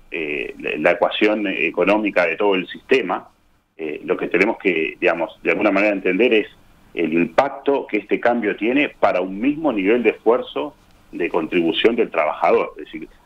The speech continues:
¿por qué mejora la ecuación? Entonces, pa-, para entender por qué mejora la ecuación del sistema, tenemos que medir, eh, sesenta y cinco años con la reforma, que es como las personas se van a jubilar, este,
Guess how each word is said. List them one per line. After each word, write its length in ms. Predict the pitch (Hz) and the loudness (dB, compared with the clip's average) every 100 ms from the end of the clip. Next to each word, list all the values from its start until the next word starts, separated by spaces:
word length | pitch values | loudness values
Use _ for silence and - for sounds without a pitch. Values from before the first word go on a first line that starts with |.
| _ | _
¿por 180 | 101 90 | -2 0
qué 120 | 147 | 0
mejora 400 | 120 - 107 92 | 0 0 0 0
la 80 | 82 | -2
ecuación? 420 | 80 80 - 67 - - - - | -4 -6 -8 -12 -16 -20 -18 -6
Entonces, 340 | 107 113 113 | 0 0 -2
pa-, 280 | - 92 82 | -2 -2 0
para 180 | 98 87 | 0 0
entender 440 | 87 90 90 - | -2 -2 2 2
por 160 | - 104 | 0 -2
qué 100 | 123 | -2
mejora 320 | 117 - 113 | -2 2 2
la 100 | 104 | 2
ecuación 300 | 95 92 104 | 0 -2 -2
del 120 | 107 | -4
sistema, 380 | - - 107 104 | -4 0 2 2
tenemos 300 | 101 113 117 | 0 0 0
que 100 | 104 | 0
medir, 440 | 92 92 120 147 - - - - - | 2 2 2 0 -4 -4 -4 -4 -2
eh, 240 | 90 80 - - - - - | 0 0 -6 -20 -20 -20 -10
sesenta 380 | - - 87 87 | -6 0 2 0
y 60 | 85 | 0
cinco 320 | 139 151 127 131 | 0 2 2 0
años 320 | 120 98 82 | 0 -4 -4
con 160 | 92 87 | -4 -2
la 80 | |
reforma, 580 | 87 87 131 131 113 175 - | -2 2 2 2 -2 -6 -8
que 120 | - 82 | -8 -6
es 60 | |
como 300 | - 85 78 | -4 -4 -2
las 140 | 76 - | -4 -4
personas 380 | - 95 90 | -2 0 0
se 100 | - | 2
van 160 | 82 87 | 2 2
a 40 | |
jubilar, 480 | 85 82 82 95 95 - - - - | 0 -4 0 0 0 -8 -20 -20 -10
este, 520 | - - 80 73 | -10 -2 -2 -2